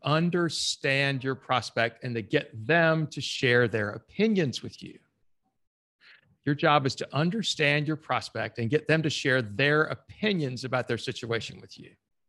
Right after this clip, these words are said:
Right? So somebody may say, um, you know, "We're losing a million dollars a quarter." And I might think, "Good God, that sounds terrible. You have to fix that." But they may say,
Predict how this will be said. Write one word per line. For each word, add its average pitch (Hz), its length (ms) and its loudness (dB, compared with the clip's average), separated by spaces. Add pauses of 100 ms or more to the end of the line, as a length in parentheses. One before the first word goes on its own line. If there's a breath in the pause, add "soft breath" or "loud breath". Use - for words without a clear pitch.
(760)
Right? 123 180 -6
So 143 300 4 (440 loud breath)
somebody 156 420 2
may 139 180 4
say, 139 580 2 (300 loud breath)
um, 123 460 0
you 120 60 -8
know, 117 100 -6
"We're 123 140 -2
losing 139 340 2
a 123 60 -2
million 139 320 0
dollars 127 320 0
a 113 40 -10
quarter." - 540 -8 (1300)
And 110 140 -6
I 151 80 2
might 110 180 2
think, 110 240 -2
"Good - 180 0
God, 120 260 2
that 151 120 0
sounds 107 220 -10
terrible. 123 360 0
You 131 80 2
have 147 80 0
to 110 80 -10
fix - 260 -2
that." - 280 -10 (1000)
But - 100 -6
they 202 120 4
may 175 200 4
say, 139 560 2